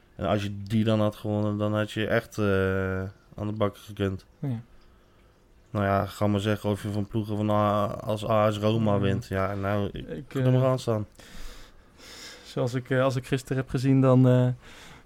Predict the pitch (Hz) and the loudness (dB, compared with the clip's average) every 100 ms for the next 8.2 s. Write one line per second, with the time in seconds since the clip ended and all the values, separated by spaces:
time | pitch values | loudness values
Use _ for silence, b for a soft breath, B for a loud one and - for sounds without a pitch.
0 | - - - 156 139 131 143 131 139 139 | -20 -20 -6 0 2 4 4 4 6 6
1 | 131 123 135 127 - 135 131 127 127 127 | 4 4 2 2 2 2 4 6 6 4
2 | 127 147 165 131 131 127 127 123 - _ | 2 -2 -2 -2 0 -2 -2 -6 -14 _
3 | _ 220 180 175 - 135 - 135 151 135 | _ -14 -8 -6 -2 0 4 4 6 6
4 | 151 - B B B B B - 123 139 | 4 -4 B B B B B -4 0 0
5 | - 147 139 131 127 127 127 123 113 202 | 4 8 10 10 8 8 8 6 4 -8
6 | 214 143 139 123 127 - - 147 - 139 | 2 6 8 8 4 -6 -6 -4 2 4
7 | 135 135 - - - _ _ _ 156 131 | 4 2 -2 -6 -18 _ _ _ -2 2
8 | 123 | 2